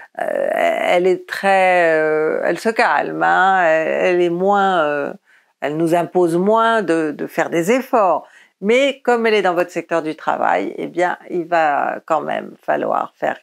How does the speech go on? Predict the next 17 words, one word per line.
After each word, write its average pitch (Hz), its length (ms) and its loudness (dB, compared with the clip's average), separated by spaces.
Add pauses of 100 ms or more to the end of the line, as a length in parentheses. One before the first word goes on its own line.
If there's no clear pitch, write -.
quelques 143 400 -6
efforts. - 760 -6 (720)
Troisième, 233 720 2
euh, 175 220 2
décan, 196 580 2
Mercure, 220 840 0
euh, 156 440 2
est 277 280 0
également 165 580 2
en 143 40 -2
Balance, 156 540 0
donc 151 240 -2
dans 151 160 0
votre 170 400 -2
secteur 147 360 -4
du 143 120 -12
travail, 190 580 -2